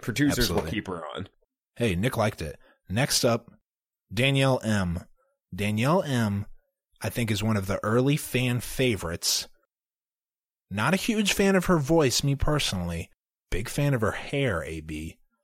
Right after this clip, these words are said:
Speaker 2: These two seem like they had a connection. Had some solid one-on-one time. Nick made a couple self-deprecating jokes because he made a s-, he asked a dumbass question.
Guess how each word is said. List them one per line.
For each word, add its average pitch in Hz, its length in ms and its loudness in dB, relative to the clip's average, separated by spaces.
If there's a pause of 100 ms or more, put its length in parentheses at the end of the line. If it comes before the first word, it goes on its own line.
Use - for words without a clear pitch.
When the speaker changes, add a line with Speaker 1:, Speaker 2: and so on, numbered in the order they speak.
(160)
Speaker 2:
These 127 200 2
two 220 120 4
seem 151 200 2
like 123 180 2
they 117 80 2
had 107 120 0
a 98 40 -2
connection. 90 600 -6 (380)
Had 131 180 -2
some 113 180 -2
solid 127 540 2
one-on-one 151 560 4
time. 110 360 -2 (280)
Nick 101 180 -6
made 110 160 0
a 107 60 0
couple 104 480 0
self-deprecating 120 840 0
jokes 107 260 -2
because 92 200 -6
he 87 60 -8
made 92 140 -2
a - 20 -2
s-, - 200 -2
he 87 300 -8
asked 98 240 -2
a 92 60 -8
dumbass 110 500 -2
question. 110 520 -4